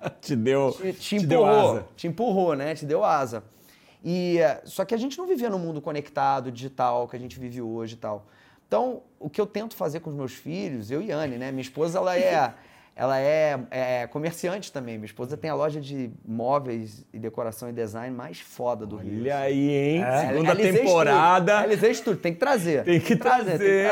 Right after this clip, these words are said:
Speaker 2: trazer. Na, na realidade, o, o, o, o Fernando, ele tem uma frase que eu aprendi com ele, que é maravilhosa. Ele fala assim, "Cara, o homem é a cabeça da relação. Calma, meninas, que vem mais."
Speaker 1: <laughs> A mulher.
Speaker 2: "A mulher é o pescoço que vira pra onde quer",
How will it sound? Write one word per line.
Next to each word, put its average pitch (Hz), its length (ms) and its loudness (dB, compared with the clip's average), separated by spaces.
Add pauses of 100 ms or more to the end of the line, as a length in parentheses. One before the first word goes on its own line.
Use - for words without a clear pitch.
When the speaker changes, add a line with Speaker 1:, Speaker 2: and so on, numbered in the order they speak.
(220)
Speaker 2:
trazer. - 20 -18 (340)
Na, 247 160 0
na 202 120 -2
realidade, 202 300 2 (140)
o, 139 80 0
o, 160 360 0 (160)
o, 117 40 -6
o 127 40 -8
Fernando, 156 400 -4
ele 143 120 -8
tem 160 120 -6
uma 147 160 -6
frase 120 580 -4 (240)
que 117 180 -12
eu 123 40 -4
aprendi 117 340 -12
com - 120 -16
ele, 120 240 -8
que - 120 -12
é 120 160 -10
maravilhosa. 120 600 -8
Ele 113 100 -12
fala 120 100 -14
assim, 123 140 -18
"Cara, 113 320 -8 (160)
o 117 120 -12
homem 165 400 -10 (220)
é 131 60 -12
a 123 60 -8
cabeça 131 500 -8
da 147 100 -12
relação. 123 500 -16 (340)
Calma, 131 280 -8
meninas, 143 420 -4
que 139 80 -8
vem 123 160 -6
mais." 110 400 -10
Speaker 1:
<laughs> - 40 -20
A - 100 -12
mulher. 165 380 2 (280)
Speaker 2:
"A 123 80 -8
mulher 127 200 0
é - 20 4
o 139 80 2
pescoço 143 520 -2
que 147 120 -6
vira 143 260 2
pra 123 140 -2
onde 131 260 -2
quer", 120 480 4